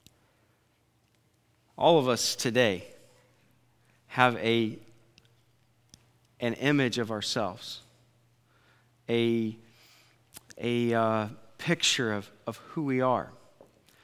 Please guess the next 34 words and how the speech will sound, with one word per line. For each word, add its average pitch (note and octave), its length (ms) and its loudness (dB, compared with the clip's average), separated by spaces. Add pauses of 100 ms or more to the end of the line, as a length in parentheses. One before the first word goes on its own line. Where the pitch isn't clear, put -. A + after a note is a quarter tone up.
(380)
Um, A2 380 -2
I A#2 80 -8
thought B2+ 180 4
it A#2+ 40 2
was A#2 160 -2
interesting B2 640 0
as A2 200 -2
I G#2+ 180 0 (540)
just A2+ 240 -8
thought B2 180 4
about A2+ 280 0
this - 240 -8
word A2+ 180 -4
identity. A2+ 720 -2 (680)
Um, G#2 560 -2 (480)
I - 100 -2
went A#2 260 0
to A#2 120 -2
s-, - 240 -4 (240)
uh, - 160 -12
Psychology A#2 880 2
Today. A2 580 0 (680)
It's - 100 -12
kind A#2+ 220 -2
of G#2 60 -4
a G2 40 -4
popular G2+ 600 -2 (220)
website. G#2 760 -2 (240)
Um, G2 480 -10 (580)
I'm G#2 140 -6
not G2 160 -6
saying G2+ 360 -4
it's, - 260 -10
um, F#2 280 -10